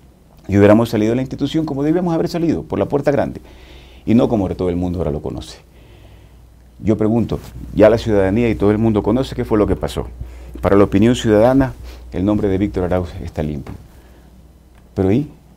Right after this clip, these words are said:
la cosa no queda ahí. El embajador tiene que pronunciarse, el presidente tiene que pronunciarse, el presidente tiene que aceptar que se equivocó y tiene que nosotros, lo justo que sería que el embajador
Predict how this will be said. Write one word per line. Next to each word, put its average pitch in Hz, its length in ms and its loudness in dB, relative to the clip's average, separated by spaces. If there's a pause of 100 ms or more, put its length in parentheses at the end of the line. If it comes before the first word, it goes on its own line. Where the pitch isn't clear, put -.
la 85 100 -4
cosa 120 220 -4
no 160 80 -2
queda 73 200 -2
ahí. 110 200 -2 (760)
El 90 120 -2
embajador 92 460 2 (800)
tiene 170 180 2
que 151 80 4
pronunciarse, 104 640 0 (580)
el 117 160 6
presidente 110 540 2
tiene 123 180 2
que 95 100 -2
pronunciarse, 92 720 0 (640)
el 95 80 -4
presidente 135 340 4
tiene 151 200 4
que 151 100 -2
aceptar 143 520 0
que 139 80 -2
se 117 120 -2
equivocó 98 520 -2 (1120)
y 113 80 2
tiene 143 240 4
que 127 140 2
nosotros, 117 480 -2
lo 104 100 0
justo 180 300 0
que 170 80 0
sería 117 340 0
que 95 120 0
el 104 60 4
embajador 156 520 6